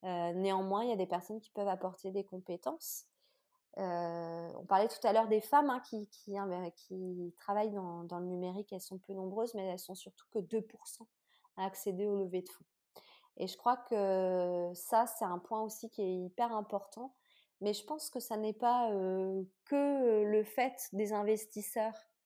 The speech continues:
qui regardent moins les reg-, les parcours ou, ou les projets, euh, tenus par des femmes. Mais je crois aussi parce que les femmes, à la fois, se donnent pas, euh, euh, ce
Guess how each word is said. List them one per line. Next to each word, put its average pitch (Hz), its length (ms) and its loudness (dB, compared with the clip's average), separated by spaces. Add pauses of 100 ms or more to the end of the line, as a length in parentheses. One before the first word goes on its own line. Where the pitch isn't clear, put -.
(420)
qui 208 260 -4
regardent 202 500 4
moins 208 460 -2 (360)
les 190 200 -4
reg-, 185 340 -4
les 180 280 -6
parcours 196 440 -6
ou, 185 320 -4 (360)
ou 202 60 0
les 202 120 8
projets, 202 640 4
euh, 175 480 -2 (160)
tenus 196 260 -6
par 185 140 -4
des 180 140 -4
femmes. 233 320 0 (500)
Mais 202 80 -2
je 202 80 -6
crois 214 140 2
aussi 214 240 -2
parce 240 260 -2
que 240 80 2
les 214 160 4
femmes, 220 460 -2
à 202 100 2
la 202 140 4
fois, 247 160 -2
se - 180 -2
donnent 208 320 0
pas, 226 420 4
euh, 175 200 -2 (540)
euh, 180 180 -4
ce 180 160 -2